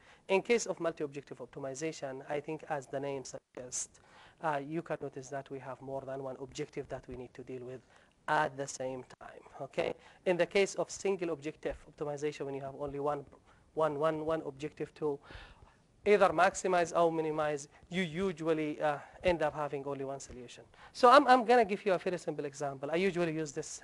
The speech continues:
example because it's very easy to understand the concept. If you guys wanna buy a car, how many objectives usually you are gonna have in your head?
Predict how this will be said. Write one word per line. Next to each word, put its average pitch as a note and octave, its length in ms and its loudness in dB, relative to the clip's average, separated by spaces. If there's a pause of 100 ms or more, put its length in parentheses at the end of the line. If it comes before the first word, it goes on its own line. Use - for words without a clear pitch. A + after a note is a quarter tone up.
(100)
example C#3 760 -6
because D3 260 -6
it's C#3 140 -10
very C#3+ 280 -6
easy C#3 200 -8
to D3 100 -6
understand C3 480 -10
the B2+ 80 -16
concept. B2 540 -16 (340)
If G3+ 120 2
you A3 100 2
guys G#3+ 220 6
wanna F3+ 200 2
buy E3+ 180 2
a D3+ 80 -2
car, D#3 460 0
how F3 140 2
many E3 200 -2
objectives D3+ 460 -8
usually C#3+ 300 -6
you C#3 80 -4
are C3+ 80 -6
gonna C#3 180 -8
have C3+ 220 -14
in C3+ 80 -10
your C3+ 140 -10
head? C#3 260 -20